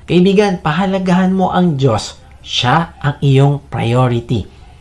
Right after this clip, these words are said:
Siya ang mas importante. Wala nang mas importante pa kaysa sa relasyon mo sa Diyos. Sabi nga ni Oswald Chambers, "Your priorities must be God first, God second, and God third,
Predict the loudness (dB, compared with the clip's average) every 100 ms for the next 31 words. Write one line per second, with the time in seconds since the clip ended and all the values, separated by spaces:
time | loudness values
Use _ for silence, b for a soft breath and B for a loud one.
0 | B -12 -2 2 2 0 -10 -4 0 2
1 | 2 0 -2 -8 0 0 0 -2 -2 -2
2 | -2 -2 -4 -6 -6 B B 2 4 2
3 | 0 0 0 2 2 2 0 2 0 2
4 | 0 0 0 -2 B B -2 0 2 2
5 | 4 2 2 0 0 0 -2 0 -2 -2
6 | -8 -18 -20 B B B 0 2 2 2
7 | 4 2 2 0 2 0 2 2 2 4
8 | 2 2 -10 B B B B 2 2 2
9 | 2 4 4 4 2 0 0 -2 -2 -2
10 | 0 2 2 0 0 2 2 0 -10 b
11 | b b b 2 2 2 0 0 0 -2
12 | -2 -4 0 2 2 0 -2 0 2 -2